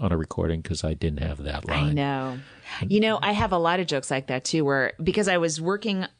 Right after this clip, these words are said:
Speaker 2: on, I, I spent, like, four months only doing dead dad jokes, and I flew myself to all these little alternative venues all over the country, and, uh, you know, I lo-,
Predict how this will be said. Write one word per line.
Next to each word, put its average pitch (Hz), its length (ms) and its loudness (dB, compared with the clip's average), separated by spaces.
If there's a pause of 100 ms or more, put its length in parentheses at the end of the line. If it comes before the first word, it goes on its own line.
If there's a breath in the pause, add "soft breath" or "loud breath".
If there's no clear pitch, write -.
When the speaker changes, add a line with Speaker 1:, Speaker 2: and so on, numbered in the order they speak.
Speaker 2:
on, 160 260 2 (280)
I, 156 200 0
I 180 80 0
spent, 196 300 -2
like, 175 180 -2
four 180 300 0
months 165 440 0
only 165 280 0
doing 151 340 0
dead 143 280 0
dad 127 260 0
jokes, 85 420 -8
and 143 140 -2
I 139 200 2 (260 loud breath)
flew 196 220 0
myself 175 340 -2
to 143 80 0
all 160 80 2
these 165 180 -2
little 170 160 2
alternative 151 480 -2
venues 147 380 0
all 139 80 2
over 143 160 -2
the 151 60 -6
country, 143 680 0 (340 loud breath)
and, 143 440 0
uh, 131 320 0
you 147 100 0
know, 131 400 -2 (360)
I 139 240 -2 (300)
lo-, 151 120 0